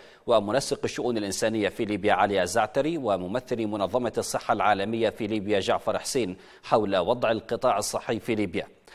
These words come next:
عرض الوزير خلال المؤتمر مشاكل القطاع، متحدثاً عن الحلول الواجب اتخاذها بمعية منظمة الصحة العالمية،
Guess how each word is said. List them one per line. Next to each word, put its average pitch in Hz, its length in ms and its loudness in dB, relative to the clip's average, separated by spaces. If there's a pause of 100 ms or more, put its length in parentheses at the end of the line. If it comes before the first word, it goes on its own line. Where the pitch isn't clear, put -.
(180)
عرض 131 220 8
الوزير 127 380 4
خلال 120 320 4
المؤتمر 117 560 0
مشاكل 110 420 -2
القطاع، 104 440 0
متحدثاً 107 640 -4
عن 104 340 0
الحلول 101 520 -4
الواجب 101 480 0
اتخاذها 107 560 0
بمعية 101 640 0
منظمة 101 540 -2
الصحة 113 340 -4
العالمية، 104 580 0